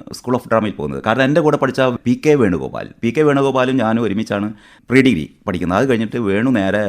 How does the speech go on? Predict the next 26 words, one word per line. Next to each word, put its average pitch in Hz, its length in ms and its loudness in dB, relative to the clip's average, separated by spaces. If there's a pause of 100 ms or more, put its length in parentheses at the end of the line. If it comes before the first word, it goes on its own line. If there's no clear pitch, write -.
(140)
സ്കൂൾ 117 220 -2
ഓഫ് 113 120 -4
ഡ്രാമയിൽ 113 240 -2
ചേരുകയാണ്, 73 340 -6
അരണാട്ടുകര 87 540 -2
സ്കൂൾ - 220 -12
ഓഫ് - 140 -12
ഡ്രാമയിൽ. 65 260 -12 (460)
അപ്പോൾ 143 100 6
അന്ന് 170 200 6
ഇടയ്ക്ക് 175 280 6
വേണുവിനെ 165 340 4
കാണാൻ 143 220 4
വേണ്ടിയിട്ട് 135 300 0
ഞാൻ 127 160 0
അവിടെ 123 160 -2
പോകും, 113 280 -6 (180)
സ്കൂൾ - 200 -2
ഓഫ് - 100 -16
ഡ്രാമയിൽ 104 220 0
പോകും. 85 220 -6
കുക്കു, 113 380 -4 (380)
ബാലചന്ദ്രൻ, 104 760 0 (300)
ബാലചന്ദ്രനൊക്കെ 107 600 -2
അന്ന് 107 280 0 (120)
അവിടുത്തെ 98 360 -4